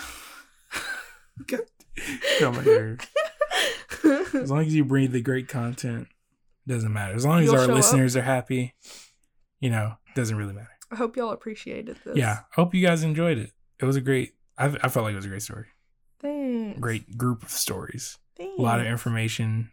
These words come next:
Speaker 1: a lot of evidence.
Speaker 2: So much information. I'm about to go decompress after this.
Speaker 1: And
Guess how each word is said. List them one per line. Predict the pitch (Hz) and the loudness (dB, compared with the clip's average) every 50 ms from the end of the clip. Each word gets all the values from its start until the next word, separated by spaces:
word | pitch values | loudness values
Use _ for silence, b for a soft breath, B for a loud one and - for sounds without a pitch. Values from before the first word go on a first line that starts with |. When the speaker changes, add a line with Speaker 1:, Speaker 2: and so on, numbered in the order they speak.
| - - | -8 -4
Speaker 1:
a | |
lot | 123 117 117 117 | -2 0 0 0
of | 110 - | -2 -2
evidence. | 110 107 101 104 104 104 104 101 110 110 - - - - | -4 -4 -4 -4 -6 -6 -6 -6 -6 -8 -8 -8 -8 -10
Speaker 2:
So | - - 269 269 | -6 -2 0 2
much | 277 277 277 262 | 2 2 0 0
information. | 247 254 240 202 202 196 196 - 208 | -2 -2 -2 -4 -6 -6 -6 -6 -6
I'm | 220 | -4
about | 214 220 | -4 -4
to | 240 240 | -2 -2
go | 240 240 240 | -2 0 0
decompress | 233 226 214 240 208 202 190 180 190 - - | -2 -2 -2 -2 -2 -2 -2 -4 -4 -4 -8
after | 170 - - 170 170 | -10 -10 -8 -10 -8
this. | 175 - 123 | -4 0 2
Speaker 1:
And | 131 135 131 127 117 | 4 4 4 2 -2